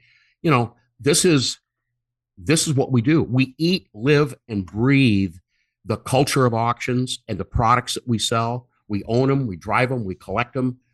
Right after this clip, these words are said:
We can buy and sell at auction, and we do. And we just love it. It's a passion-driven business. It's never about profit. It's never about saving money or watching, you know, where the money's going. It's basically, if you build it, they will come.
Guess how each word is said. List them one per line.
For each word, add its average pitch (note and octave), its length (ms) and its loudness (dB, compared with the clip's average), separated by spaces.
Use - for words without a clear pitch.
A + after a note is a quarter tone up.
We B2 80 2
can G2+ 140 -2
buy G#2 180 0
and C3 140 2
sell A#2+ 220 -2
at G#2+ 60 -4
auction, A#2 360 -4
and G2 160 -2
we F#2+ 80 -4
do. A#2+ 400 0
And A2+ 340 0
we A#2+ 160 0
just B2+ 240 -2
love B2+ 240 0
it. F#2+ 180 -8
It's - 180 -8
a G#2 100 0
passion-driven B2+ 800 -2
business. G2+ 340 -4
It's E2 160 -20
never C3+ 480 2
about A2 320 -4
profit. G2 460 -4
It's - 180 -12
never A#2 200 -2
about A#2 300 -2
saving C3 440 4
money A2+ 320 0
or F#2 160 -4
watching, G2+ 580 -2
you A2 120 -2
know, F#2 240 -8
where A2 220 2
the B2 100 0
money's A#2+ 320 2
going. G#2 400 -2
It's A#2 240 -2
basically, B2+ 640 0
if A2+ 100 -8
you G2 80 0
build A2+ 300 0
it, G2+ 80 -4
they G#2+ 120 0
will F#2 180 -4
come. B2 440 -2